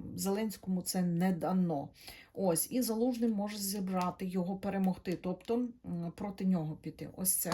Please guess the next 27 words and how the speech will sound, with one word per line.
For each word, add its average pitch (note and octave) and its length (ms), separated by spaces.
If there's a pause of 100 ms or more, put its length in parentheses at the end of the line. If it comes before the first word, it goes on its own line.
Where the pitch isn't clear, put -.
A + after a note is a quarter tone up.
(140)
він E3 180
боїться. D#3+ 520 (920)
Якось A#3+ 280
так F#3+ 220
я E3+ 80
це - 140
бачу. C#3+ 380 (140)
<clears throat> - 120 (680)
Давайте C#4 320
вже F#3 160
тоді F#3 280
запитаємо, F#3 600
чи - 160
піде C4 380 (320)
Залужний F#3+ 580 (100)
проти F3 420 (100)
Зеленського. E3+ 680
Чи - 180
може C#4 440
піти E3 360
Залужний, D3+ 540
чи - 140
припускаємо F3 1300 (260)
ми F3 200
таке, C4+ 440 (100)
що - 260
от - 220